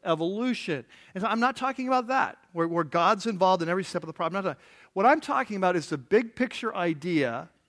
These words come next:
that is very pervasive in our society, that all that you see around you and all that we know is a result of a huge accident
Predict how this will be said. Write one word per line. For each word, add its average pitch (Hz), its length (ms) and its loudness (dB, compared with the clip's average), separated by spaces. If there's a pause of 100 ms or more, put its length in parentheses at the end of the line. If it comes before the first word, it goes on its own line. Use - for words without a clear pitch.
(480)
that 190 140 0
is 180 220 4
very 196 360 2
pervasive 185 880 0
in 202 120 -4
our 202 100 0
society, 139 800 -4 (280)
that 180 220 2
all 175 280 4
that 254 240 -6
you 240 100 -6
see 156 580 -4
around 170 540 -2
you 123 320 -12 (480)
and 160 220 -6
all 196 240 4
that 240 120 2
we 214 160 -2
know 139 540 2 (320)
is 170 240 2
a 165 60 -4
result 175 680 -2 (320)
of 151 160 0
a 135 80 -4
huge 208 760 -8 (220)
accident 139 720 -6